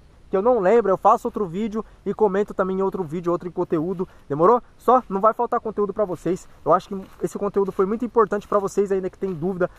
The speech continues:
sobre algumas coisas que deve e não deve fazer no seu carro. Cara,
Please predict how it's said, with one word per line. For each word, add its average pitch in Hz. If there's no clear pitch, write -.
sobre 175
algumas 180
coisas 170
que 170
deve 185
e 190
não 196
deve 170
fazer 160
no 165
seu 156
carro. 139
Cara, 277